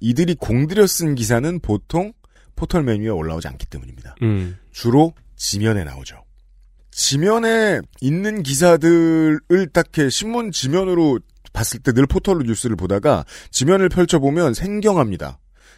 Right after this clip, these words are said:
Speaker 1: 생각보다 멀쩡한 저널리즘이 거의 모든 언론사에 퍼져 있기 때문에 예전하고 크게 다르지 않아요.
Speaker 2: 네.
Speaker 1: 가끔 뭐 선거 때 악을 막, 막 쓰는 그, 저, 지-, 뭐냐, 보수 언론사들 몇을 빼고는 그렇게 이상하지 않거든요. 실제로,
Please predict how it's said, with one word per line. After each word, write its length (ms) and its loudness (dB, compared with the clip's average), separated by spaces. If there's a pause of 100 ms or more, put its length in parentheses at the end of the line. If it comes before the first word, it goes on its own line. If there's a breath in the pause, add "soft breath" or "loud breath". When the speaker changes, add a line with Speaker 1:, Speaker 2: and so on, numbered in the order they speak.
Speaker 1:
생각보다 540 -2
멀쩡한 480 0
저널리즘이 520 -2
거의 320 0
모든 460 0
언론사에 440 0
퍼져 300 2
있기 160 -6
때문에 400 -6 (280)
예전하고 340 4
크게 260 -6
다르지 320 4
않아요. 420 -10
Speaker 2:
네. 260 -2 (340 loud breath)
Speaker 1:
가끔 340 -2
뭐 140 2
선거 320 0
때 240 2 (120)
악을 300 0
막, 220 -2
막 160 -16 (120)
쓰는 360 -6
그, 260 2
저, 260 2 (580 loud breath)
지-, 180 -6
뭐냐, 380 2
보수 280 2
언론사들 440 4
몇을 300 2
빼고는 380 0
그렇게 260 -6
이상하지 440 -2
않거든요. 600 -8 (400 soft breath)
실제로, 680 2